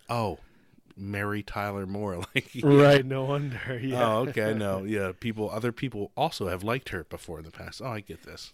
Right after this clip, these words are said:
Speaker 2: Yeah, she's got, like, the sixties haircut, and I'm looking at pictures
Speaker 1: Oh,
Speaker 2: now. Yeah,
Speaker 1: oh,
Speaker 2: so
Speaker 1: yeah.
Speaker 2: it is,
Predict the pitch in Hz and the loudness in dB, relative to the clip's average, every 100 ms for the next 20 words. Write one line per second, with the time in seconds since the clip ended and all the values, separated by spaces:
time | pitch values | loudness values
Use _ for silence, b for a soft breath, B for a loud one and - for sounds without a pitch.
0 | _ 104 98 90 107 110 98 98 - 101 | _ -14 -12 -12 -12 -12 -14 -14 -10 -8
1 | - - 110 98 110 95 - 101 95 110 | -6 -8 -8 -8 -8 -8 -8 -10 -8 -6
2 | 113 107 95 95 101 104 92 98 87 90 | -6 -6 -8 -6 -6 -6 -6 -10 -10 -8
3 | 98 101 92 92 147 143 139 120 | -4 -2 2 4 8 8 6 2